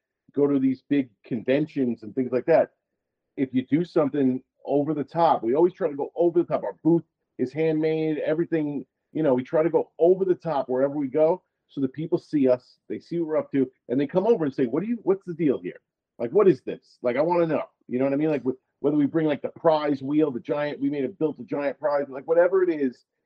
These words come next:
that we're doing that weekend, you know, whether it's a tattoo convention, a hair show, a barber convention. Like, we did a barber convention, we brought s-,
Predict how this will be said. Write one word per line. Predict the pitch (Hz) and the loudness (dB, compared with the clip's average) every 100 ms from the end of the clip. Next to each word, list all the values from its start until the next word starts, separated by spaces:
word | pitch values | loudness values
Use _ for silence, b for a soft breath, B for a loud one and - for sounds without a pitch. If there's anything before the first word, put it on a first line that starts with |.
| - | -2
that | 139 | 2
we're | 139 | 2
doing | 156 151 139 | 4 4 4
that | 139 127 | 2 0
weekend, | 139 160 151 135 | 0 0 0 -2
you | 131 | -4
know, | 131 - | -4 -2
whether | 147 143 | -2 0
it's | 123 95 | -2 -4
a | |
tattoo | - 113 - 170 | -6 -4 -4 -2
convention, | 160 151 139 151 123 | -2 -2 -2 -4 -4
a | |
hair | 135 147 139 - | -4 -4 -4 -6
show, | 147 143 135 _ _ | -2 0 -2 _ _
a | - | -4
barber | - 151 147 | 2 2 2
convention. | 147 135 139 135 131 135 131 _ _ - | 0 0 0 -2 -4 -6 -6 _ _ -8
Like, | 117 | -6
we | 123 139 | -4 0
did | 147 | 0
a | |
barber | - 160 156 | 4 4 4
convention, | 143 147 139 135 | 0 -2 -2 0
we | |
brought | 131 151 131 | 0 -2 -4
s-, | _ | _